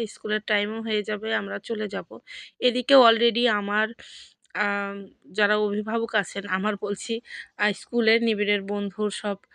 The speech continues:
অভিভাবকরা সবাই ফোন দিচ্ছেন, "কি ব্যাপার নিবিড়ের আম্মু, এখন আপনি আসছেন না? আমরা সবাই এসে বসে আছি।" বললাম যে, "আমি তো আজকে চলে যাব, আমার একটু কিছু গোছানোর আছে, ব্যাগ ট্যাগ না গুছিয়ে রেখে গেলে আসার পরে দেখা যাবে এই গোছানোর জন্যই আর আজকে যাওয়া হবে না।"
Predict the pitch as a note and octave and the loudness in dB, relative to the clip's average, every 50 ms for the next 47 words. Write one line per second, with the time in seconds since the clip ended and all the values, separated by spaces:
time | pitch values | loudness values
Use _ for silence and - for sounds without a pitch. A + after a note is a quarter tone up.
0 | - _ _ _ _ - G3+ G#3+ A3+ A3 A3 A#3 A3+ G#3+ A3+ - A#3 A#3 A#3 - | -20 _ _ _ _ -4 0 0 0 2 2 2 2 2 0 0 0 0 2 2
1 | A#3+ A3+ A3 A3+ A3 - A3+ G#3+ A3 G#3 A3 G#3+ - - A3 G#3+ G#3 - A3+ G3+ | 2 2 2 2 2 0 -2 -2 0 -2 -2 -2 -2 -2 -2 -2 -4 -6 -6 -4
2 | G#3 G3 G3 - G#3 G#3 G#3 G#3 F#3+ G3 F#3+ G3+ G3 G3 F#3+ G3 G#3 G#3 F#3 F3 | -4 -4 -2 -2 -2 -2 -2 -2 -4 -4 -4 -4 -4 -4 -6 -4 -4 -4 -4 -4
3 | - - G#3+ G3+ F#3+ F#3+ _ - G3 F3 F3 - - - - G#3+ G3+ G3 F#3+ F#3+ | -6 -8 -6 -6 -6 -6 _ -6 -6 -6 -6 -6 -10 -8 -4 -4 -4 -2 -2 -4
4 | G3 - _ - - - - - - - G3 G#3 G#3 G#3 A3+ G#3+ - - A3+ G#3 | -4 -6 _ -20 -20 -20 -20 -12 -4 -2 0 2 4 4 2 2 2 0 0 2
5 | G#3 G#3+ A3 A3 G3+ - - G#3+ G3 F#3+ F3+ - - G#3 F#3+ F#3 - - G#3 G#3+ | 4 4 4 4 2 0 -4 -6 -6 -6 -8 -4 -2 -2 -2 -4 -6 -10 -12 -12
6 | - _ _ - - - - _ - A3+ A#3+ A#3 A#3+ A#3+ A#3+ A#3 B3 A#3+ A3+ G#3+ | -12 _ _ -20 -20 -20 -20 _ 0 2 4 4 4 4 4 6 6 8 8 8
7 | G#3 G#3 G#3+ G#3+ - - A3 G#3 G3+ - - - G#3 - A3+ A3 A3 A3+ A3+ A#3 | 6 4 0 -2 2 4 4 4 4 2 0 -2 -2 0 0 2 2 2 4 4
8 | A3+ G#3+ A#3 B3 A3+ G#3+ G#3 G#3 G#3 G#3 G#3 - - G#3+ - - G3+ - - G#3 | 2 4 4 4 4 4 2 0 -2 -2 -4 -6 -8 -14 -8 -8 -8 -8 -8 -6
9 | G3 G3+ F#3+ - G#3 G#3 G#3 G#3+ G#3 G3 F#3+ F#3 - - G#3 F#3+ F#3+ F#3+ - - | -4 -4 -4 -2 -4 -4 -2 -2 0 -2 -2 -4 -4 -6 -4 -2 -4 -4 -4 -4
10 | G#3+ G#3 - G#3+ G#3 G3 G3 F#3+ G3+ G3 - - A3 G3 G3+ F#3+ - G#3+ G#3 A3+ | -6 -6 -4 -4 -4 -4 -4 -4 -6 -6 -4 -4 -2 -2 -2 -4 -4 -4 -4 -2
11 | A#3 A#3+ A3+ F#3+ _ - - - - - - - - G#3+ - - A#3+ A#3 A3 - | -2 -4 -6 -6 _ -16 -18 -18 -18 -16 -10 -4 -4 -2 -2 -2 -4 -4 -2 0
12 | A#3+ A#3 A#3 G#3+ A3 G3+ - A#3+ A3 A#3 A3+ A#3 A#3+ A3 G3 G#3 G3+ - - A3+ | 0 0 2 2 2 0 0 -2 -4 0 2 2 2 2 0 -2 -4 -2 -2 -4
13 | A3+ A#3 G#3+ G#3 - G#3+ G#3 G#3 G#3+ A3+ A3+ G#3 G3+ G3 G3 - - - G#3+ F#3+ | -2 -2 -4 -2 -2 -2 0 0 2 2 4 4 4 2 0 -2 -6 -8 -6 -4
14 | G3+ F3+ F3+ F#3 - G3 F#3+ F#3+ G3 F3+ E3+ | -2 -4 -4 -4 -8 -10 -8 -8 -6 -6 -8